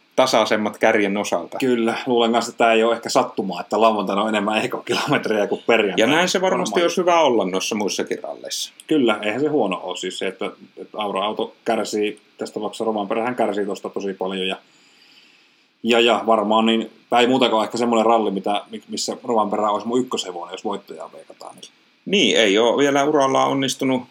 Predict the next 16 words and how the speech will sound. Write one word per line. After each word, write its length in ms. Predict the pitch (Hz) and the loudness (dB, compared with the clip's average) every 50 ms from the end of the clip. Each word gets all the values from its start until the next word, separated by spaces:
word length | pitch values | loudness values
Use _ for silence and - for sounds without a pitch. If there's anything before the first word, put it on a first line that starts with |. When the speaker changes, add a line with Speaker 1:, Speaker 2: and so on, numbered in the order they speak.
| _ _ | _ _
Speaker 1:
kotirallia 680 | - 143 135 139 139 123 117 113 113 117 117 113 110 113 | -2 -2 0 2 2 2 4 2 2 2 2 2 2 2
voittamaan, 540 | 113 113 113 110 - - 101 101 98 92 90 | 2 2 0 0 -2 -4 -4 -4 -4 -4 -6
että 220 | - - 101 95 - - | -6 -6 -6 -6 -4 -2
kakkossija 600 | - 123 120 - - 104 - - - 120 110 107 | -2 -2 0 -2 -4 -8 -6 -2 0 2 4 4
oli 260 | 107 104 107 110 107 | 4 2 2 0 0
viime 260 | 107 113 107 104 98 95 | 2 0 0 0 -2 -2
vuonna 260 | 101 98 98 95 85 - _ _ _ _ _ _ _ _ _ _ _ _ _ _ _ | -2 -2 -4 -4 -8 -10 _ _ _ _ _ _ _ _ _ _ _ _ _ _ _
hänen 360 | _ 113 107 107 104 101 101 | _ -2 -2 0 0 -2 -2
paras, 440 | - - 113 107 104 101 95 92 - | 0 2 2 4 4 2 2 2 2
jäi 160 | 107 104 107 | 2 0 2
kuusi 240 | 107 - 120 110 - | 0 0 -2 -2 -2
piste 260 | - 107 92 - 107 | -2 -2 -2 -2 -4
kahdeksan 480 | 104 - - 107 107 101 92 - - 92 | -2 -2 0 0 2 0 -2 -2 -4 -6
sekuntia 500 | 87 90 - - 95 95 - - 98 92 | -6 -6 -6 -8 -10 -6 -4 -2 -2 -2
tänäkille 580 | 90 - 101 98 92 92 90 - - 85 87 87 | -2 -2 -2 -2 -4 -4 -6 -6 -4 -4 -4 -4
ja 140 | 87 87 | -4 -4